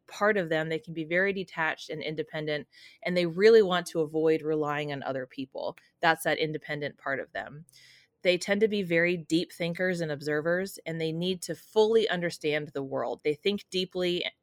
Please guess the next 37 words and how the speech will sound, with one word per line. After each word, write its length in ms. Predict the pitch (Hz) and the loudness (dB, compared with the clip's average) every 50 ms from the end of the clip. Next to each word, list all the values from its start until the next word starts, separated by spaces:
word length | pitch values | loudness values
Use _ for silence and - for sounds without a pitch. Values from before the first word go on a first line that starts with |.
| _ 170 | _ -2
about 260 | 160 170 165 170 165 | 0 2 0 2 0
the 80 | 175 | -2
world, 380 | 160 160 165 160 160 160 151 151 | -2 0 2 2 2 2 2 0
they 80 | 147 143 | -4 -4
observe 420 | 139 143 143 151 170 180 185 175 | -4 -6 0 2 2 2 2 0
the 120 | 170 165 | -2 -2
world, 400 | 156 156 156 151 151 147 151 147 _ _ _ - - - _ _ | 0 0 0 0 0 0 -2 -4 _ _ _ -20 -20 -20 _ _
and 120 | 175 165 | 0 2
that 160 | 170 170 - - | 4 4 2 2
helps 220 | - 170 170 - | 0 -2 -2 -2
them 140 | - 160 156 | -8 -6 -6
understand 480 | - 156 151 156 - - 165 156 156 | -4 -4 -4 -6 -4 -4 -2 -2 -2
so 220 | 156 - - 214 233 | -2 2 4 6 6
that 220 | 214 220 196 185 - - | 6 6 2 2 0 -4
they 380 | 165 156 156 160 156 156 151 - | 0 2 2 2 2 0 -2 -4
feel 640 | - - - 160 160 160 151 147 147 143 - - _ | -16 -8 -4 0 0 2 2 2 0 -2 -4 -6 _
safe, 560 | - - - - 143 131 127 - - - _ _ _ _ _ _ _ _ _ - | -14 -10 -6 -4 -4 -4 -4 -8 -12 -20 _ _ _ _ _ _ _ _ _ -4
uh, 260 | 151 151 147 143 - - - _ - | -2 0 2 2 0 -2 -6 _ -2
in 220 | - 185 185 180 | 0 0 2 2
their 260 | 170 165 160 - - | 2 2 2 2 0
own, 600 | - 156 156 151 151 151 147 147 143 147 151 175 - _ _ _ _ _ _ | -2 -2 -2 -2 -4 -4 -6 -6 -6 -6 -8 -10 -14 _ _ _ _ _ _
in, 180 | 185 180 175 | 0 0 0
in 200 | - - 180 180 | 0 -2 -2 0
their 160 | 175 160 151 147 | 0 0 0 -2
world. 460 | 139 135 123 - - - - - - _ _ _ _ - - - - - _ _ | -2 -4 -4 -4 -4 -6 -8 -10 -16 _ _ _ _ -20 -20 -20 -20 -20 _ _
So 220 | - - 196 180 | -4 2 4 4
they're 160 | 175 185 185 185 | 6 6 4 6
motivated 580 | 190 196 226 240 220 208 202 202 208 208 202 | 6 6 6 6 6 6 4 4 4 2 0
to 120 | - 190 165 | -2 -4 -2
possess 420 | 170 156 165 165 180 208 - - | -2 0 2 2 2 2 0 -2
knowledge, 580 | 196 175 160 151 143 147 156 190 - - - - _ | 0 2 2 2 2 2 0 0 -2 -10 -14 -14 _
to 140 | - - - - | -12 -12 -2 0
understand 560 | 165 175 180 196 180 - - 180 175 175 175 | 0 0 0 -2 -4 -4 -2 -2 0 0 0
the 100 | 170 165 | -2 -2
environment, 680 | 160 151 160 151 143 139 139 139 139 143 160 165 - - _ _ _ _ _ _ | -2 -2 0 0 0 0 -2 -4 -6 -6 -8 -8 -12 -16 _ _ _ _ _ _
to 100 | - - | -10 -4
have 200 | 180 180 175 160 | 0 2 2 2